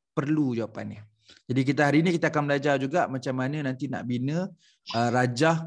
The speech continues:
dan juga jadual walaupun kita buat artikel merujuk pada artikel tanpa data.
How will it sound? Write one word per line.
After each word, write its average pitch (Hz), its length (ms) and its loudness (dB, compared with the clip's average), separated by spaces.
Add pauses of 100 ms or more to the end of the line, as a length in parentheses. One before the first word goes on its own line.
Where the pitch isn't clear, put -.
dan 123 240 -2
juga 123 320 -2
jadual 131 560 0 (320)
walaupun 139 400 0
kita 143 400 -4
buat 127 160 0
artikel 160 640 -4 (160)
merujuk 127 480 0
pada 127 320 -2
artikel 127 400 -6
tanpa 123 400 0 (320)
data. 107 400 -10